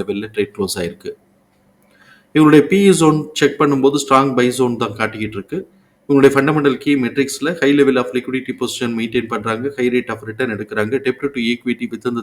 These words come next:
theoretical லிமிட்ல இருக்கு. பி and பி பி பொறுத்த வரைக்கும், நம்மளை பொறுத்த வரைக்கும் இது எக்ஸ்பென்சிவ் வேல்யூவேஷன் தான். So, எப்ப இ பி எஸ் ஓட டி டி எம் லெவல் ஸ்டாக்னேட் ஆகுதோ, இல்ல டிக்ரீஸ் ஆகுதோ, அப்ப கொஞ்சம் பெரிய லெவல்ல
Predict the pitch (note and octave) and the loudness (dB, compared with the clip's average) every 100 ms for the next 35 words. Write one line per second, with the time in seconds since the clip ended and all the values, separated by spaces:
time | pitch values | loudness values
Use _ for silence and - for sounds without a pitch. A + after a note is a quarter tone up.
0 | - A#2 A#2 A#2+ G#2+ G2+ G2+ G2+ F#2+ - | -4 -6 -6 -10 -8 -8 -6 -8 -10 -10
1 | - - _ _ - _ - F3 G3 F3+ | -18 -18 _ _ -20 _ 0 6 8 8
2 | D3 F3 F3 E3+ D#3 C#3 C3 A#2+ A#2 - | 4 0 0 2 2 0 0 0 0 -4
3 | F#3+ - _ - B2 B2+ C3 B2+ B2+ A#2+ | -6 -8 _ -10 -2 -2 -2 -2 -2 -4
4 | B2 C#3 - A2 - B2 - A#2 G#2+ G#2 | -4 -4 -4 -6 -6 -10 -4 -4 -2 -2
5 | G2 G2+ G2 D#3+ _ _ _ - C3+ B2 | -4 -8 -10 -12 _ _ _ 0 4 4
6 | B2 C#3 B2+ C3 C3 - A2 G#2+ G#2+ B2+ | 4 0 -2 -2 -4 -2 -2 -2 -4 -8
7 | B2+ A2+ A2 A2+ A2+ - A2 A#2 G#2+ G#2 | -6 -4 -4 -4 -4 -4 -4 -4 -6 -4
8 | G2+ C#3 B2 G#2 A2 A2+ G#2+ G2+ G#2 F#3+ | -2 -2 -4 -6 -8 -10 -8 -6 -4 -6
9 | - _ _ _ B2+ - C3 B2+ A#2+ C3 | -8 _ _ _ -6 -4 -2 0 -2 0
10 | C3 C3 A#2+ A2 G#2+ | 0 0 -2 -2 -4